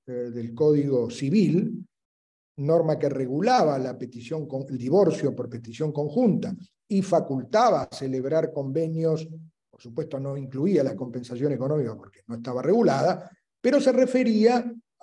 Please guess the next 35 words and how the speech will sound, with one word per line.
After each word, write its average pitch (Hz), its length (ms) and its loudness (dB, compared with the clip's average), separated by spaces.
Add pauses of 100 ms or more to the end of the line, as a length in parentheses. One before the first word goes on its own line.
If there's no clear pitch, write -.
(140)
obviamente, 180 520 2
en 151 80 0
aquel 151 180 -4
momento 165 280 -2
a 226 100 -4
la 240 160 -2
tenencia, 160 840 -4
al 143 100 -4
régimen 151 400 -6
de 156 120 -4
comunicación, 180 1080 -2 (280)
y 269 160 -4
también 247 400 2
decía 208 360 0
que 190 80 -4
se 170 140 -2
podían 165 380 0
incluir 160 380 -6
convenios 160 600 -2
sobre 151 300 -2
la 139 100 -4
liquidación 123 640 -8
de 139 120 2
la 120 100 -2
comunidad. 113 520 -10 (1300)
¿Cuál 320 220 4
era 311 160 6
la 170 140 6
discusión 160 560 2
que 143 100 0
se - 120 -6
centraba 165 440 2
en 220 60 4
esto? - 280 2
Bueno, - 380 2